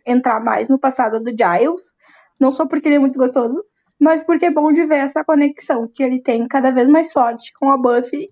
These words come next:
e cada vez alimentando mais, ah, a nossa teoria que a gente já trouxe aqui de que, na verdade, ele é o pai da Buffy. É ele quem adotou essa menina e quem tem todas as relações e conexões com ela.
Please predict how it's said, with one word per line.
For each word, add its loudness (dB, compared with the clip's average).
e -2
cada -2
vez -2
alimentando 2
mais, 0
ah, 2
a -2
nossa -2
teoria 2
que -6
a 0
gente -2
já -4
trouxe -6
aqui -10
de -16
que, -20
na 2
verdade, -2
ele 2
é -2
o -4
pai -2
da -4
Buffy. -4
É 0
ele 0
quem 2
adotou 0
essa 0
menina 0
e -6
quem -4
tem -2
todas 0
as -2
relações 0
e -4
conexões -4
com 0
ela. -2